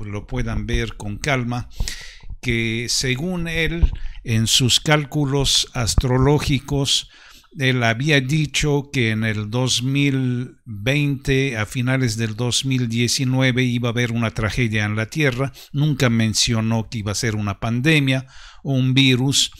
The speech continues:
Él después dijo que en septiembre terminaba la pandemia, cosa que no ha sucedido,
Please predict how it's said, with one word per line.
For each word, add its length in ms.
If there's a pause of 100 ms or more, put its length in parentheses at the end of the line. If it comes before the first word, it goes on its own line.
(420)
Él 360
después 500
dijo 360
que 180
en 120
septiembre 720
terminaba 840
la 400 (420)
pandemia, 720
cosa 420
que 160
no 280
ha 100
sucedido, 880